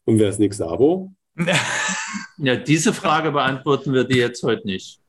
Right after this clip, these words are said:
Speaker 1: <laughs>
Speaker 3: Da kann ich dir ein Buch eines berühmten Autors empfehlen, äh, da steht das drinne, wer er ist.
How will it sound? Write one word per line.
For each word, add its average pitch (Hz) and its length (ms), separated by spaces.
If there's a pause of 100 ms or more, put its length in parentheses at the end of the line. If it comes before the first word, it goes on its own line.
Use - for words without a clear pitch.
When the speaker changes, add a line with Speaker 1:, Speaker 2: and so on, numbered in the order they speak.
(160)
Speaker 1:
<laughs> - 0
Speaker 3:
Da 127 840
kann 147 260
ich 151 180
dir 147 200
ein 127 240
Buch 170 280
eines 135 340
berühmten 131 400
Autors 156 480
empfehlen, 156 760 (100)
äh, 123 200
da 123 140
steht - 260
das 113 160
drinne, 104 320
wer 95 180
er 104 140
ist. - 300